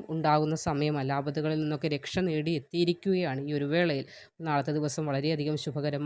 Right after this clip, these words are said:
മാറ്റമുണ്ടാകുന്ന ഒരു ദിനമാണ്. ചില പ്രധാന തീരുമാനങ്ങളൊക്കെ നിങ്ങളുടെ ജീവിതത്തിൽ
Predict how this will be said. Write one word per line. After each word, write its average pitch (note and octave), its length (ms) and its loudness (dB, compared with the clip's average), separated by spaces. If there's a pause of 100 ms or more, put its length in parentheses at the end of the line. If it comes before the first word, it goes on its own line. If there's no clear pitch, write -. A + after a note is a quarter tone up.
(200)
മാറ്റമുണ്ടാകുന്ന C#3 760 -4
ഒരു C#3 100 -4
ദിനമാണ്. C#3+ 480 -2 (440)
ചില B3+ 140 4
പ്രധാന F#3+ 400 4
തീരുമാനങ്ങളൊക്കെ E3+ 960 0
നിങ്ങളുടെ D3+ 300 0
ജീവിതത്തിൽ D3+ 520 -2